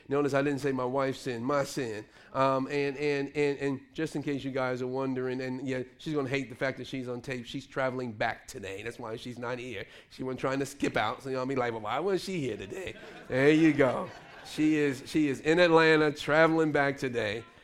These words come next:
which is why she is not here with us, 'cause she was like, "I'm praying for you on this one." I was like, she was like, "Oh boy." She was like, "I really don't," you know, she says, "I'm really sad that I'm missing that." And I was like, "Really?" <laughs> She says, "No, really I am," 'cause she says, "I like to look around and to,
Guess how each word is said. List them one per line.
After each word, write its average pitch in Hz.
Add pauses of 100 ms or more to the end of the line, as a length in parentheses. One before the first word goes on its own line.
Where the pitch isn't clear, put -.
(160)
which 123
is 117
why 139
she 143
is 131
not 131
here 127
with 131
us, 117
'cause -
she 147
was 135
like, 123
"I'm 120
praying 156
for 143
you 120
on 113
this 117
one." 127
I 127
was 131
like, 127 (260)
she 147
was 131
like, 127
"Oh 143
boy." 135
She 151
was 135
like, 131
"I 135
really 143
don't," 143
you 143
know, 135
she 160
says, 147
"I'm 135
really 160
sad 147 (220)
that 139
I'm 135
missing 160
that." 127
And 127
I 135
was 135
like, 123
"Really?" 165 (200)
<laughs> - (500)
She 202
says, 165
"No, 165
really 160
I 139
am," 147
'cause 131
she 139
says, 139
"I 135
like 139
to 143
look 139
around 131
and 127
to, 131